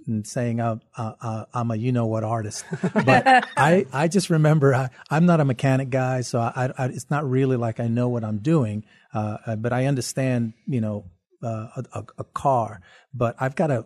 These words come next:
Speaker 1: I've got a good ear for things. And, uh, I remember being at the track one day, and they just could not figure out what was going on with this particular car. They just, they, they kept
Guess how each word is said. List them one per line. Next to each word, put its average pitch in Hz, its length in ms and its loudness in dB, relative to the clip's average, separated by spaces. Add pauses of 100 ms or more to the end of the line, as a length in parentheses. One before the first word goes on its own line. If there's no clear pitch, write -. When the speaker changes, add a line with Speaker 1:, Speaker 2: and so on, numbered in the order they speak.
(120)
Speaker 1:
I've 143 120 -4
got 208 120 0
a 147 60 4
good 135 260 2
ear 135 180 4
for 123 160 -4
things. 104 400 -4
And, 110 240 -4
uh, 107 180 -2
I 131 80 -2
remember 135 380 0
being 143 260 0
at 123 120 -4
the 113 80 -10
track 139 340 -4
one 120 120 -2
day, 113 100 0
and 107 80 0
they 107 80 -4
just - 240 -12
could 156 200 0
not 135 240 -2
figure 120 420 -4
out 110 180 -6
what 120 280 -6
was 117 120 -4
going 117 260 -2
on 110 160 -4
with 110 120 -8
this 113 140 -10
particular 104 500 -10
car. - 420 -16
They 123 100 -4
just, 131 280 -10 (540)
they, 131 380 0
they 131 140 -2
kept 117 240 -4